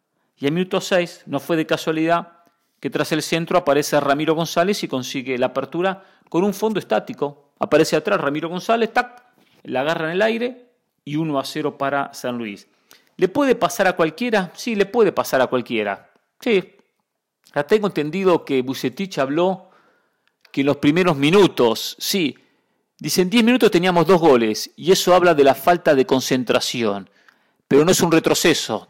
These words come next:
tenemos que corregir esa parte de la concentración. Con lo que, sin duda alguna, creo que es un mal inicio, el equipo no tuvo actitud y San Luis nos ganó con eso.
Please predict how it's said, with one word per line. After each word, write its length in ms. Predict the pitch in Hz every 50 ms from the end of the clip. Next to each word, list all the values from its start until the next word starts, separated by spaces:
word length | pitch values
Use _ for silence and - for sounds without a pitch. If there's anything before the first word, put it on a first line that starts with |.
| _
tenemos 240 | - - 170 180 165
que 100 | 147 147
corregir 540 | - 143 135 131 135 - - 170 170 - -
esa 280 | - 135 - 147 123 -
parte 460 | - 143 143 143 143 - 131 131 - -
de 100 | 127 123
la 120 | 120 120
concentración. 1040 | - 120 117 113 - - 113 107 - - 107 104 - - - 120 107 92 90 82 _ _ _ _ _ _ _ _ _
Con 160 | _ 143 160
lo 80 | 170 160
que, 420 | - _ _ _ - - - -
sin 180 | - - 180 180
duda 160 | 202 233 220
alguna, 360 | 208 190 208 226 214 208 185 -
creo 260 | - 202 196 190 190
que 100 | - 185
es 120 | 180 -
un 80 | - 165
mal 140 | 180 190 190
inicio, 440 | 196 190 185 165 - - - 135 135
el 60 | 139
equipo 340 | 143 - 196 196 - - 156
no 120 | 156 151
tuvo 160 | - 170 165
actitud 460 | 160 151 - 147 143 - 247 240 226 -
y 80 | -
San 180 | 139 - 156 143
Luis 160 | 156 165 156
nos 140 | 151 156 135
ganó 340 | 135 123 127 139 139 135 -
con 180 | - 120 113
eso. 400 | 110 98 - - - - - _